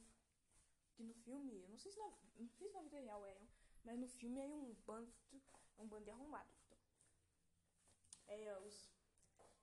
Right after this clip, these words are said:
os espartanos de Esparta versus os persas de Persinto. E, mano, mesmo com todas as perdas,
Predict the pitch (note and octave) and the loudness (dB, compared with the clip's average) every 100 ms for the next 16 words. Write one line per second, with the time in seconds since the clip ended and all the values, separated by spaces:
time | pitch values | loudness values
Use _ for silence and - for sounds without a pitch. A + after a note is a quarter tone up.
0 | - G#3 G#3 - A#3 A#3 A3+ A#3 D#4 - | -6 -4 -2 0 -2 -2 0 2 2 0
1 | - - - - - - - - - - | -6 -8 -14 -16 -16 -18 -20 -20 -20 -16
2 | A3 G3+ G3+ A3+ - B3 B3+ B3+ B3+ B3+ | -12 -6 -2 -2 -4 -4 -2 -4 -6 -8
3 | - G#3 G#3 - - G3 G3+ G3+ - - | -6 -2 -4 -4 -12 -10 -8 -8 -10 -12
4 | - - - - - G3+ G#3 - F#3+ G#3 | -18 -20 -20 -20 -14 -10 -6 -6 -6 -10
5 | - A4 - - - - - - - - | -4 -4 -6 -12 -12 -12 -14 -20 -20 -20
6 | - - - - - - - - - - | -20 -16 -16 -16 -20 -20 -20 -20 -20 -12
7 | A#3 A#3 - - - - - - - - | -12 -12 -18 -20 -20 -20 -20 -20 -20 -20
8 | - - - A#3 A#3 - - - - - | -16 -14 -8 -6 -6 -12 -14 -16 -18 -20
9 | - - - - - - - - - - | -18 -14 -12 -12 -14 -16 -18 -20 -20 -16
10 | - - - - - A#3 - - - - | -16 -16 -20 -20 -14 -14 -14 -16 -16 -16
11 | - - - - - - - - - - | -18 -20 -18 -18 -20 -20 -20 -20 -20 -20
12 | - - - - - - - - - - | -18 -18 -20 -20 -20 -20 -20 -20 -8 2
13 | D4 E4 A3 F#3+ E4+ G4 G4 F4 A4+ A#4+ | 4 4 2 2 -2 -2 -4 0 0 0
14 | - - B3 C4 - - - | -4 -2 0 0 -4 -8 -10